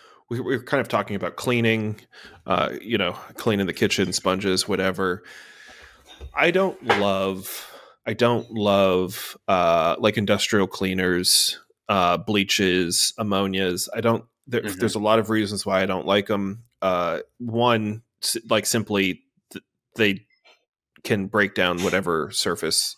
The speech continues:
Speaker 1: you have. So, um, if you're using, if you have wood, if you have, uh, a stone, like, they will eat away whatever protective surface they have over time. Um, also, I don't think it's a good idea to, like, spray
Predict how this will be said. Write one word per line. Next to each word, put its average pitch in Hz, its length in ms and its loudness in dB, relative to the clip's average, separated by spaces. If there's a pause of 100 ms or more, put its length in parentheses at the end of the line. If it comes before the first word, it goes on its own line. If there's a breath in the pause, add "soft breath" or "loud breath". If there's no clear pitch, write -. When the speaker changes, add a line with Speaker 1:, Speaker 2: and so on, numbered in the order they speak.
(100)
Speaker 1:
you 92 140 -6
have. 65 360 -2
So, 80 460 0 (500 loud breath)
um, 80 600 0 (180)
if - 160 -6
you're 95 100 -2
using, 92 300 -2
if 107 120 -8
you 98 100 -6
have 90 220 -8
wood, 143 440 6 (100)
if 117 160 -10
you 95 120 -4
have, 92 560 -2 (440 soft breath)
uh, 80 380 -4
a 104 40 -10
stone, 127 800 0
like, 98 400 -2 (100)
they 113 260 0
will 104 500 0 (440)
eat 110 160 2
away 95 280 2
whatever 95 360 0
protective 92 420 -6
surface - 380 -6
they - 120 -8
have - 280 -10
over 73 180 -14
time. 82 340 -18 (540 loud breath)
Um, 101 460 0 (100)
also, 123 400 -2
I 117 60 2
don't 117 140 -2
think 117 120 -4
it's - 100 -6
a 98 40 -12
good 107 100 0
idea 98 220 -2
to, - 200 -8
like, 90 120 -10
spray 98 1000 0